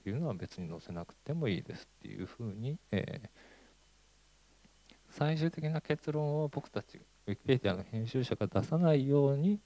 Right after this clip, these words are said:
えー、落とし込んでいます。そういう方針です。で、この三つを、えー、Wikipediaの編集者は一応気にしながら書くということになっています。で、これを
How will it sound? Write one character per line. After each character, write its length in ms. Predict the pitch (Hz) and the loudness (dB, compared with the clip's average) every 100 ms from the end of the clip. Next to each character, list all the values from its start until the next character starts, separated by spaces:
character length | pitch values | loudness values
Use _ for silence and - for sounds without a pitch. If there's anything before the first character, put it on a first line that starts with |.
| - | -6
え 260 | - - - | -4 -4 -6
ー、 80 | - - - - - _ | -12 -20 -20 -20 -20 _
落 160 | 107 107 | 6 6
と 60 | |
し 100 | 98 - | 4 -2
込 120 | 92 | -8
ん 40 | - | -6
で 120 | - | -8
い 40 | |
ま 100 | 95 | -10
す。 40 | - _ - - - - | -14 _ -20 -20 -20 -8
そ 160 | 127 127 | 0 2
う 20 | |
い 80 | 120 | 2
う 40 | 110 - | -2 -4
方 120 | 101 | -6
針 260 | - - 80 | -6 -14 -16
で 80 | - | -18
す。 120 | - - - - - _ _ - | -20 -20 -20 -20 -20 _ _ -8
で、 80 | - | 0
こ 240 | 165 170 | 4 4
の 100 | 170 | 2
三 220 | 175 175 - _ | 0 -2 -4 _
つ 120 | - | 0
を、 360 | 165 175 180 - - | 4 4 2 -2 -8
え 260 | 65 - 135 | -6 -6 -10
ー、 400 | 123 - 127 123 | -10 -4 0 2
Wikipedia 160 | 104 | 2
の 100 | 104 90 | 2 -2
編 160 | 110 104 | -4 -4
集 220 | - 107 | -4 -6
者 160 | - 117 | -2 -2
は 100 | - | -2
一 280 | - - 160 | -8 -2 -4
応 60 | |
気 200 | - - | -2 -4
に 80 | 147 | -4
し 140 | - | -2
な 120 | 143 139 | -2 0
が 100 | 156 | 0
ら 80 | |
書 280 | 170 - 131 | -2 -6 -8
く 160 | - 180 _ | -8 -14 _
と 80 | 120 | -2
い 80 | 95 | -2
う 60 | |
こ 120 | - 107 | 0 0
と 140 | 214 | 0
に 120 | 196 | 0
な 100 | 90 | -2
っ 20 | |
て 120 | - - | -8 -18
い 40 | |
ま 80 | - | -20
す。 100 | - - - - _ - | -20 -20 -20 -20 _ -2
で、 280 | 123 123 120 - | 2 2 -2 0
こ 120 | 180 | 2
れ 80 | 185 | 4
を 180 | 196 | 2